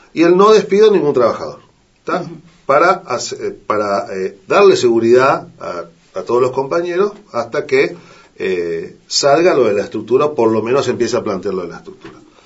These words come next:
Speaker 1: Bueno, eh, quedamos, eh, ellos quedaron, bueno, que nos iban a dar una respuesta,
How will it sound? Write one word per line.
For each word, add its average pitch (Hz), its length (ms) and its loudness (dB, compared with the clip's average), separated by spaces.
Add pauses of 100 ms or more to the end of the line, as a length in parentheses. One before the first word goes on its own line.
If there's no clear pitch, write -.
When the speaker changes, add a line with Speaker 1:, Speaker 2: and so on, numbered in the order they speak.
(1300)
Speaker 1:
Bueno, 240 440 -4
eh, 110 220 -4
quedamos, 127 1000 -2 (320)
eh, 127 360 -2
ellos 120 240 -2
quedaron, 156 360 2
bueno, 143 260 0
que 113 120 -2
nos 101 160 -4
iban 113 220 -2
a - 20 -2
dar 110 140 -2
una 101 600 -12
respuesta, 170 760 0